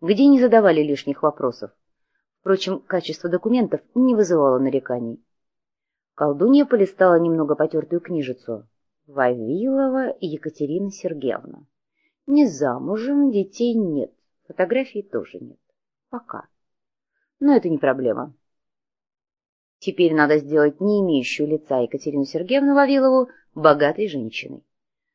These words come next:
Чтобы Каре не приходилось задумываться о таких мелочах, как номер в гостинице или новый автомобиль. Пальцы колдуньи забегали по клавиатуре, отправляя Кару в путешествие по электронной банковской системе.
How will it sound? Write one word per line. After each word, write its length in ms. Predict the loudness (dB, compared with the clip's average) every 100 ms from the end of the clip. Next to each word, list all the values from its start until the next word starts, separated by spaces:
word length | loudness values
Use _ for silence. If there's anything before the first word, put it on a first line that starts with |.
| _ _
Чтобы 300 | 0 4 4
Каре 360 | 6 6 6 4
не 160 | 2 2
приходилось 580 | 0 0 0 2 2 2
задумываться 560 | 0 0 -2 -2 -4
о 140 | -4 -4
таких 380 | -6 -6 -8
мелочах, 520 | -4 -2 -2 -4 -4 -6
как 220 | -6 -4
номер 260 | -2 -2
в 40 | 0
гостинице 600 | -2 -2 -4 -4 -4 -6
или 300 | -6 -4 -2
новый 300 | -2 -2 -2
автомобиль. 560 | -2 -4 -4 -6 -14 _ _ _ _ _ _ _ _ _ _
Пальцы 320 | 2 2 2 0
колдуньи 520 | 2 2 2 2 2
забегали 420 | 2 2 2 0
по 100 | -4
клавиатуре, 720 | -4 -2 -2 -4 -8 -8 -12 -14
отправляя 520 | -6 -2 -2 -2 -4
Кару 460 | -2 0 0 -4
в 60 | -6
путешествие 640 | -6 -4 -4 -6 -2 -4 -2
по 120 | 0
электронной 520 | -2 -2 -2 0 0
банковской 480 | 0 0 -2 -10 -12
системе. 560 | -12 -16 -12 -14 -14